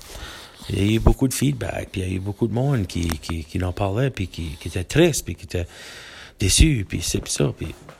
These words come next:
Don't get me wrong, j'étais déçu moi et tout, puis j'étais triste moi aussi, c'était, c'était ma famille, puis c'était mes boys, ça. You know, je les ai, je les ai aimés, euh, je care pour, je care pour eux, puis j'aime pour, je les aime, puis, you know, ça a été, ça a été un moment.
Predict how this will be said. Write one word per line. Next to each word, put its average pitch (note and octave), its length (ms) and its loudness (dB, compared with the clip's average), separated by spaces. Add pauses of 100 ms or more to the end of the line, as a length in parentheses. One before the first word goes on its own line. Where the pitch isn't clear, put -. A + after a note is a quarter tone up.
(420)
Don't C#3 200 6
get D3+ 80 2
me G#2 120 4
wrong, C3+ 240 2
j'étais F#2+ 180 2
déçu G#2 320 4
moi B2 140 2
et - 20 -2
tout, E3+ 180 2
puis - 160 -4
j'étais F2+ 100 0
triste C3 300 4
moi G#2+ 140 -2
aussi, A#2+ 280 0
c'était, - 720 -2
c'était - 280 -2
ma G2 120 2
famille, G#2+ 400 2
puis A2 80 -2
c'était - 220 -2
mes F#2+ 120 0
boys, B2 280 4
ça. G2+ 220 -2 (1120)
You G2 80 0
know, A2+ 200 0
je F#2 120 -4
les F2 160 0
ai, F2+ 200 2
je - 120 0
les F2 200 0
ai F#2 120 0
aimés, G2+ 420 2
euh, E2 480 -4 (120)
je - 200 0
care F#2 220 4
pour, - 200 -2
je - 160 -4
care G2+ 200 4
pour F2+ 140 -2 (100)
eux, B2+ 160 4
puis G#2+ 100 -4
j'aime F#2 300 0
pour, - 160 -4
je - 160 -2
les F2 160 2
aime, B2+ 220 4
puis, F2 180 -4 (880)
you A#2+ 80 4
know, G#2+ 160 0
ça G2+ 120 -2
a F2+ 40 0
été, F2+ 280 -4
ça F#2 140 -4
a - 20 -2
été F#2 140 -2
un F#2 60 2
moment. A#2 340 2